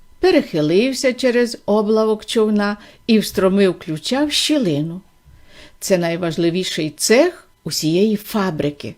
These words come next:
повідомив він. "Тут готуються, киплять і булькають усі мої найновіші і найтаємніші винаходи. Старий Фікельгрубер передні зуби віддав би, щоб потрапити сюди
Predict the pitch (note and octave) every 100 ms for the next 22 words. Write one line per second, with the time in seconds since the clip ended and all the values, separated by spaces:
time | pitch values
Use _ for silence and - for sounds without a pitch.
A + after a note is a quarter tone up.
0 | _ _ _ - _ G#3+ F#3+ F#3 F3+ G#3
1 | A3 F#3 E3 - _ _ _ _ _ G#3
2 | F3+ F3+ F#3+ - D4 D#4 F#3 D#3 - -
3 | - - C4+ D4 C4 A3+ C#3+ D3 - F#3
4 | D#3 F3 D4 F4+ E4+ G#3 D#3+ D3 - -
5 | _ _ F3+ - A3 G3 E3+ E3 F3+ D4+
6 | F4+ - - - F#3 F#3+ F#3+ F#3+ G3 A#3
7 | - G#3+ G3+ - F#3 F3 F3 - _ F3+
8 | D#3+ F3+ G3+ A3+ A#3 A#3+ C4 A#3+ F3 E3+
9 | E3 E3 - E3 E3+ G3 _ _ _ -
10 | - - - A3+ B3 A3 A3 B3 A#3 G#3+
11 | F3+ A#3 E4 C#4+ F#3+ C#3+ - _ _ _
12 | B3+ C#4 D#4 E4 D#4+ A3+ G3+ D3+ D#3 D#3
13 | D3 F3 D#3 D#3 D#3+ - F3+ - E3+ -
14 | F#3 F#3 F3+ E3+ E3 G#3 F#3+ D4+ F#4